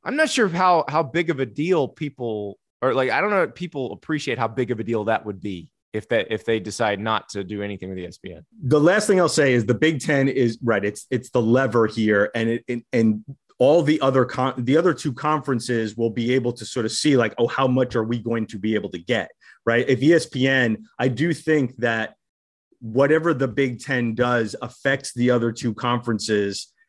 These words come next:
Speaker 2: Obviously, it affects them because it gives them more options or fewer option, uh, fewer options depending on where they go and how much they split it up. But
Speaker 1: Mm-hmm.
Speaker 2: the Big Ten has to go first, and I think everybody else reacts to the Big Ten.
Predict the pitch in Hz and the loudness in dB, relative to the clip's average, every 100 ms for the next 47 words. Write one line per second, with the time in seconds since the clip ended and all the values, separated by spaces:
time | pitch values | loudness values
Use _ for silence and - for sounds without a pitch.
0 | _ _ - 76 120 123 123 107 - 104 | _ _ -14 -2 0 2 2 2 0 -2
1 | 98 - 101 - 110 98 104 95 110 98 | -2 -2 -4 -4 -4 -2 -4 -2 -2 0
2 | 104 101 117 104 104 107 104 110 - 110 | 0 -2 -2 0 0 2 0 -2 0 0
3 | 101 95 - 127 117 98 92 - 95 90 | 0 -4 0 2 4 2 -2 -6 -8 -8
4 | - 92 - - - 123 107 98 - 98 | -6 -6 -6 -6 2 4 4 2 -2 -8
5 | 90 - 101 98 98 104 95 95 104 101 | -6 -4 -2 0 2 2 2 0 0 0
6 | 104 104 101 104 - 92 - - 104 92 | 0 0 0 -2 -2 -6 -6 0 0 2
7 | 107 92 - _ - - _ 98 113 117 | 0 0 -6 _ -20 -20 _ 0 0 2
8 | 131 113 160 147 - 147 135 143 135 - | 0 2 2 2 0 2 2 0 -2 -2
9 | 117 120 107 - 131 110 - 104 107 104 | 2 2 2 0 0 2 -2 -6 -6 -4
10 | 110 120 120 113 117 117 113 - 104 110 | -2 0 2 2 2 2 2 -2 -2 -2
11 | 107 101 - - 180 120 110 98 - 104 | -2 -6 -8 -4 0 0 0 -2 -4 -4
12 | 101 | -2